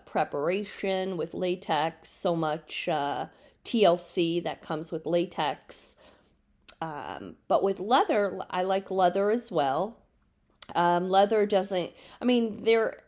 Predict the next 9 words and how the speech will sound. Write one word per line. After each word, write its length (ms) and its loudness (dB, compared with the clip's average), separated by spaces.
there 260 0
is, 320 0
uh, 180 4
different 420 -2
colors 500 0
in 100 -4
leather 500 -2
too. 480 -4
Um, 520 -10